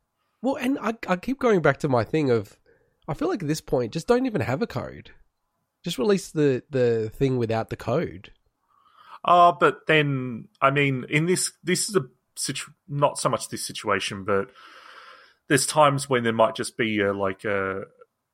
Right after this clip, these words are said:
Speaker 2: something else that's, like, not a-, as expensive, but you actually want to purchase as a present for someone, then, you know, then they don't,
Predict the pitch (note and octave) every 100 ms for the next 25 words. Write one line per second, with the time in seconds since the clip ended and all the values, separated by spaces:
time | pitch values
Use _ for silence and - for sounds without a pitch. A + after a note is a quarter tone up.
0 | _ _ _ _ - - D3 - B2 A2
1 | G#2+ - - - - G#2+ G#2+ - D3 D3
2 | B2+ - A#2+ G#2+ A2 - B2 C3 - G2
3 | F#2 - G#2+ G#2 A#2 A2 - A2 G2+ A2+
4 | G2 G2+ F#2 - A2+ G2+ - G2+ - G2+
5 | F2+ F2 F2+ F#2+ F#2 F#2 F2+ F2+ F2+ G2+
6 | A2+ A#2 G#2+ A2+